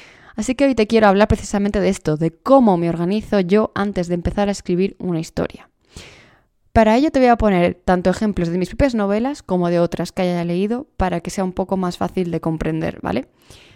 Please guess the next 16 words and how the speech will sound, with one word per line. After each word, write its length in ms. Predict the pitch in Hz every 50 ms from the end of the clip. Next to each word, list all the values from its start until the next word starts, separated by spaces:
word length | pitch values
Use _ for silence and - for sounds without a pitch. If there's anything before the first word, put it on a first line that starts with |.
| _ _ _ -
Lo 160 | 226 226 208
primero 540 | 214 220 220 220 262 302 254 180 170 175 - _ - _ _ _ _ _ _ _ _ _ _ - _
y 140 | - 226 214
más 220 | 214 233 269 - 311
esencial 640 | 285 247 214 202 185 - - 208 233 262 302 339 - -
es 120 | 220 220
escoger 460 | 247 233 - - 208 196 - 220 214
un 160 | 202 190 185
género 480 | - - 196 175 165 170 170 170 220 - -
en 140 | 180 180 175
el 140 | 175 185
que 80 | - 180
te 100 | 185 180
sientas 480 | - 233 247 254 262 262 320 320 - _ _ -
a 100 | - 175
gusto. 520 | 185 175 175 175 - _ - - -